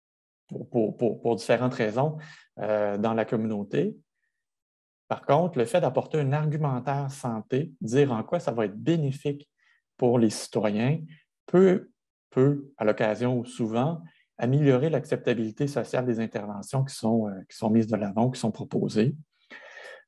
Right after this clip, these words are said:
Euh, donc, on peut également parler là, de,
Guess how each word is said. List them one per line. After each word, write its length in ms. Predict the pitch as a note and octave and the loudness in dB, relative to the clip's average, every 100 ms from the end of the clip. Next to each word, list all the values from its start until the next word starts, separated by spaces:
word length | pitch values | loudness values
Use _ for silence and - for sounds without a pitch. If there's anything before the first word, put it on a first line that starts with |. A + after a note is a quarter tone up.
| - | 2
Euh, 480 | G#2+ A2 A2 G#2+ G#2+ | 6 8 10 8 8
donc, 220 | G#2+ G#2 | 6 4
on 60 | G#2+ | 4
peut 320 | B2+ B2 A2+ | 6 8 6
également 340 | G#2+ G#2 A2 | 6 4 2
parler 340 | A2 G#2 G#2+ A#2+ | 2 2 4 4
là, 220 | A2 G#2+ | 4 2
de, 220 | G#2 - | -2 -8